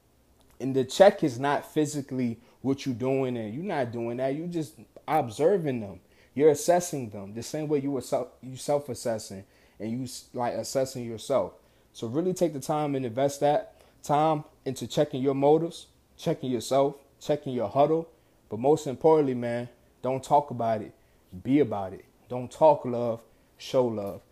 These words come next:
And listen, y'all, make your next move your best move. I'ma holler at y'all next week. Peace. What's good, y'all? It's your boy, Coach Wright. We back at it again at the Huddle University podcast.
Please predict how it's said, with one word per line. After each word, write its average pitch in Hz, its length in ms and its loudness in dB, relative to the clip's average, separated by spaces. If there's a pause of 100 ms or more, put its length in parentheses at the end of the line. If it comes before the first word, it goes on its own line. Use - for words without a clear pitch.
(300)
And 110 180 -6
listen, 123 280 -2
y'all, 104 120 0
make 120 240 -6
your 107 100 -6
next 127 300 -4
move 135 160 -4
your 123 140 0
best 143 280 0
move. 143 320 -2 (260)
I'ma 139 180 -6
holler 127 240 0
at 117 100 -6
y'all 135 140 0
next 110 260 -8
week. 123 260 -4 (260)
Peace. 117 320 -6 (1700)
What's 117 200 -8
good, 113 340 0
y'all? 104 220 -2
It's 107 140 -10
your 117 100 -6
boy, 104 220 -4
Coach 101 360 -8
Wright. 110 480 2
We 107 160 -8
back 107 380 -6
at 107 160 -4
it 101 120 -8
again 110 480 -8
at 104 140 -12
the 98 80 -10
Huddle 113 280 -8
University 107 720 -8
podcast. 110 800 -6